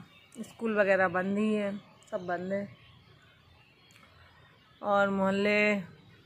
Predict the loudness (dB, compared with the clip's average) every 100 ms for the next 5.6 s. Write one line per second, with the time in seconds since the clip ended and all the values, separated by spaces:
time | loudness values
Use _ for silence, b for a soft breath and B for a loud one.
0 | -20 -20 -8 -4 -4 -4 -4 -2 -2 -4
1 | -2 0 -2 -4 -10 -12 -8 -8 -8 -4
2 | 0 0 0 0 2 6 8 8 6 10
3 | 10 10 6 4 2 2 2 2 4 4
4 | 6 6 4 -2 0 0 -2 -4 -2 -2
5 | -2 0 -2 -4 -8